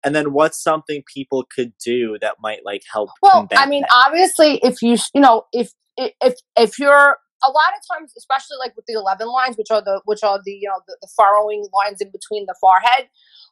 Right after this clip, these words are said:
Speaker 2: um, that is something that if you start to notice it, usually that co-, for most patients, they, they start at a younger age and they start to notice it in their twenties. Um, I tell patients, you know,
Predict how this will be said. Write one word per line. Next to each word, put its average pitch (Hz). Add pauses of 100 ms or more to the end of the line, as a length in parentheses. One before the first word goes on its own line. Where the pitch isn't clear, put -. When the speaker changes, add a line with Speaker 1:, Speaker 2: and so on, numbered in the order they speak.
(100)
Speaker 2:
um, 196 (220)
that 254
is 254
something 254 (220)
that 233
if 240
you 320
start 370
to 339
notice 240
it, 262
usually 392
that - (100)
co-, -
for 262
most 254
patients, 190
they, 247
they 302
start 285 (140)
at 220
a 214
younger 214 (120)
age 220
and 185
they 202
start 233
to 226
notice 302
it 214
in 214
their 196 (100)
twenties. - (460)
Um, 262 (140)
I 277
tell -
patients, 285
you 233
know, 254